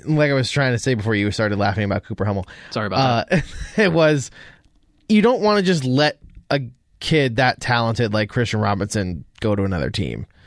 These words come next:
Speaker 2: Right, 'cause what if it gets resolved?
Speaker 1: Right, exactly.
Speaker 2: And all of a sudden you just lost your top
Speaker 1: And he's
Speaker 2: prospect.
Speaker 1: only nineteen years old or twenty years old.
Speaker 2: Yeah.
Speaker 1: So you got some time with
Speaker 2: You
Speaker 1: him,
Speaker 2: gotta
Speaker 1: so
Speaker 2: protect that guy.
Speaker 1: And hopefully they can get him some help with whatever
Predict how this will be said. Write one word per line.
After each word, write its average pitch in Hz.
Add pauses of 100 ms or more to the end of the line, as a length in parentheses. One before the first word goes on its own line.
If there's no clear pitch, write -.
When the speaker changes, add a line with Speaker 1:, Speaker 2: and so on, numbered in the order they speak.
Speaker 2:
Right, 147
'cause 170
what 165
if 202
it 185
gets -
resolved? 147
Speaker 1:
Right, 143
exactly. 123
Speaker 2:
And 151
all 151
of -
a 143
sudden 165
you 147
just 139
lost 131
your 127
top 117
Speaker 1:
And 175
he's 196
Speaker 2:
prospect. 208
Speaker 1:
only 202
nineteen 123
years 95
old 90
or 101
twenty 131
years 101
old. 85
Speaker 2:
Yeah. 76
Speaker 1:
So 135
you 170
got 165
some 127
time 110
with 110
Speaker 2:
You -
Speaker 1:
him, -
Speaker 2:
gotta 160
Speaker 1:
so 117
Speaker 2:
protect 110
that 87
guy. 80
Speaker 1:
And 156
hopefully 190
they 165
can 139
get 139
him 135
some 117
help 113
with 107
whatever 107